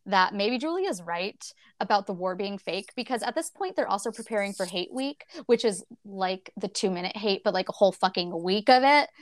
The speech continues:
where you're, like, out in the street rallying against the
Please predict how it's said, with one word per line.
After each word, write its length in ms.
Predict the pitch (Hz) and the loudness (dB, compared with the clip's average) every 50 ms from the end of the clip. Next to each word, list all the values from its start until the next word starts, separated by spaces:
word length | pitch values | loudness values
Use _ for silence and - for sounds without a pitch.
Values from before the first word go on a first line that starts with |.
| 269 208 | -6 0
where 120 | - 220 208 | 2 2 2
you're, 160 | 190 190 202 | 2 2 2
like, 220 | 202 196 185 - - | 2 0 0 2 6
out 200 | 214 214 214 226 | 6 6 6 4
in 80 | 214 | 2
the 60 | 196 | -4
street 380 | 190 - - - 214 202 220 - _ | -6 -6 -6 -4 -4 -4 -4 -6 _
rallying 640 | - 196 185 196 180 185 196 208 208 220 233 233 233 | -10 -2 2 4 4 4 4 2 0 0 -2 -2 -2
against 580 | 220 196 190 185 196 190 - - - - - - _ - | -2 -2 -2 -2 -4 -4 -8 -10 -12 -12 -16 -20 _ -6
the 200 | 208 190 226 180 | 0 2 2 0